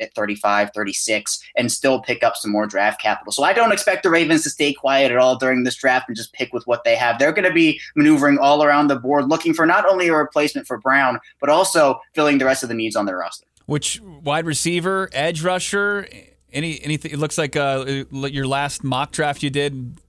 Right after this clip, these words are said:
Speaker 2: interior defensive lineman, all those would be good fits, twenty-seven and thirty-one?
Speaker 1: Yeah, I, I think so. There are so many different directions this team can go in, and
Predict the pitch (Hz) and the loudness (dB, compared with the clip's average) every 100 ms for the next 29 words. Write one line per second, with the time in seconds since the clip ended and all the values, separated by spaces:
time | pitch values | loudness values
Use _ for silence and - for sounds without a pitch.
0 | - 139 143 160 139 123 139 - 147 131 | -6 -4 -2 -2 -2 -2 -4 -4 -4 -4
1 | 120 120 143 156 156 131 147 156 147 147 | -4 -4 -4 -4 -4 -2 -2 -2 -4 -4
2 | 135 135 147 - 151 - 151 147 151 147 | -4 -4 -4 -4 -6 -6 -6 -4 -4 -6
3 | 143 147 143 147 185 269 254 - 151 165 | -4 -4 -4 -6 -2 0 0 0 0 0
4 | 165 170 151 165 101 104 123 123 156 143 | 0 -2 2 2 2 2 0 2 2 2
5 | 123 120 110 107 107 104 107 - 107 101 | 0 -4 -4 -4 -2 -6 -8 -8 -6 -6
6 | 95 101 104 101 101 101 | -4 0 0 2 0 0